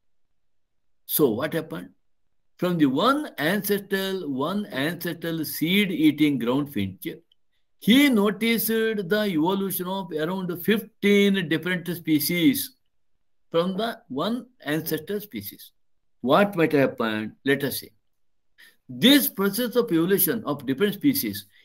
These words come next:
in a given geographical area, starting from a point and literally radiating to other areas of geography or habitat,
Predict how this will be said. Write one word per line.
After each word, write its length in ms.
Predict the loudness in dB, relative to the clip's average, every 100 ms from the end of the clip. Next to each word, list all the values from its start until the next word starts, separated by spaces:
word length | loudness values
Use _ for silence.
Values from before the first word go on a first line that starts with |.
| 0
in 160 | 2
a 100 | 2
given 500 | -2 -2 0 0 -2 0
geographical 600 | 0 0 -4 -4 -2 2
area, 520 | 2 0 -4 -6 -12 _ _
starting 720 | -20 -4 0 2 2 2 0
from 240 | -2 0 0
a 80 | 0
point 580 | -2 -2 0 -2 -6 -14 _ _
and 200 | 2 4
literally 880 | 4 2 2 4 4 4 2 2 2
radiating 640 | 4 4 4 2 0 -2
to 120 | -2 -4
other 240 | -4 0
areas 600 | 2 4 4 2 0 -6 -4
of 240 | -2 0
geography 640 | 2 2 2 -2 -4 -6 -6 _
or 160 | -2 0
habitat, 520 | 2 0 0 -2 -4